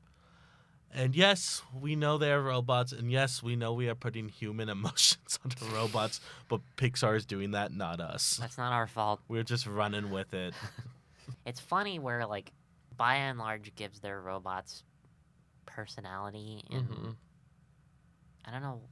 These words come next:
Speaker 2: like, what's the, what, I wonder what led them to do such a thing.
Speaker 1: I don't, like, within the mov-, I can tell you why Pixar did it,
Speaker 2: Well,
Speaker 1: but
Speaker 2: obviously,
Speaker 1: <laughs>
Speaker 2: we know why Pixar did it, but <laughs>
Speaker 1: But by and large, I'm gonna just say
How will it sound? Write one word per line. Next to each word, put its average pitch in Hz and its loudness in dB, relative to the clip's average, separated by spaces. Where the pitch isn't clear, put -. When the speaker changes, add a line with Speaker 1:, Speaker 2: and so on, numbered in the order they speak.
Speaker 2:
like, 110 -8
what's 135 -6
the, 123 -18
what, 147 4
I 117 -4
wonder 160 -4
what 131 0
led 104 -2
them 92 -8
to - -20
do 92 -14
such - -18
a - -18
thing. 90 -12
Speaker 1:
I 143 4
don't, 180 4
like, 131 2
within 143 0
the 220 -2
mov-, 160 2
I 156 0
can 226 -4
tell 262 -6
you 240 -6
why 160 0
Pixar 98 -10
did 95 -12
it, 90 -8
Speaker 2:
Well, 131 0
Speaker 1:
but 143 6
Speaker 2:
obviously, 135 6
Speaker 1:
<laughs> - -
Speaker 2:
we 135 2
know 139 4
why 127 4
Pixar 117 -4
did 104 -4
it, 95 -6
but 110 -8
<laughs> - -20
Speaker 1:
But 135 8
by 165 8
and 277 0
large, 247 4
I'm 220 4
gonna 320 2
just - 2
say 123 0